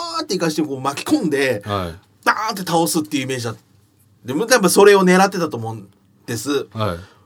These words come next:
Speaker 1: 全日本の時すごい、あ、これはって思ったのは、
Speaker 2: はい。
Speaker 1: あ、まあ、福本選手もすごいいい選手で、
Speaker 2: はい。
Speaker 1: すごい打っても打ち返してきて根性ある中で、
Speaker 2: は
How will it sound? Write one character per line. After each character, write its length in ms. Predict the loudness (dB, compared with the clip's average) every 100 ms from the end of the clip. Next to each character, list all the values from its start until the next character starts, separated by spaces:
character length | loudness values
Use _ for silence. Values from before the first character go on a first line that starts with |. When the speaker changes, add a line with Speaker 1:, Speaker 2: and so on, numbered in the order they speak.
| _ _ _ _
Speaker 1:
全 160 | 2 4
日 60 | 4 4 4
本 100 | 4
の 80 | 2
時 60 |
す 140 | 0 2
ご 140 | 2
い、 260 | 0 -2 -10 -8
あ、 240 | -4 -4 -6 _
こ 180 | -18 -12
れ 60 | -10
は 80 | -10
っ 60 |
て 200 | -12 -8
思 160 | -6 -6
っ 40 |
た 200 | -8 -10
の 100 | -8
は、 280 | -6 -8 -10 _ -6
Speaker 2:
は 220 | -4 -4
い。 80 | -8 _ _ _ _ -14
Speaker 1:
あ、 300 | -10 -10 -12 -20 -16 -2
ま 100 | 0
あ、 80 | 0
福 140 | 4
本 120 | 4
選 120 | 4
手 60 | 0
も 60 | -2
す 160 | 0
ご 140 | 0 0
い 60 |
い 20 |
い 40 | -4
選 160 | -8
手 120 | -12 -10
で、 180 | -10 -10
Speaker 2:
は 220 | -6 -6
い。 40 | -4
Speaker 1:
す 180 | -4 -2
ご 120 | -2
い 180 | -2 0
打 80 | -2
っ 20 |
て 180 | -2 -8
も 100 | -6
打 60 |
ち 120 | -4 -2
返 200 | -2 -2
し 60 |
て 100 | -8
き 140 | -14 -12
て 140 | -6
根 120 | -4
性 100 | -4
あ 40 | -6
る 80 |
中 200 | -8 -12
で、 240 | -10 -10 -8
Speaker 2:
は 240 | -6 -6